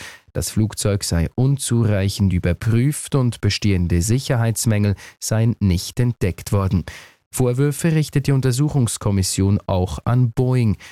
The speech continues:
Das Unternehmen habe Informationen zum Betrieb des Flugzeugs bewusst verschleiert. Bei zwei Abstürzen des Typs sieben drei sieben Max sind mehr als dreihundert Menschen ums Leben gekommen.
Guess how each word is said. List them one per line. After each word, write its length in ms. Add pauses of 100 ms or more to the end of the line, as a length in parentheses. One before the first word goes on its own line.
(180)
Das 160
Unternehmen 520
habe 240
Informationen 920
zum 260
Betrieb 640
des 200
Flugzeugs 760
bewusst 480
verschleiert. 720 (580)
Bei 240
zwei 340
Abstürzen 600
des 200
Typs 400
sieben 520
drei 300
sieben 280
Max 380
sind 260
mehr 260
als 260
dreihundert 680
Menschen 380
ums 220
Leben 320
gekommen. 420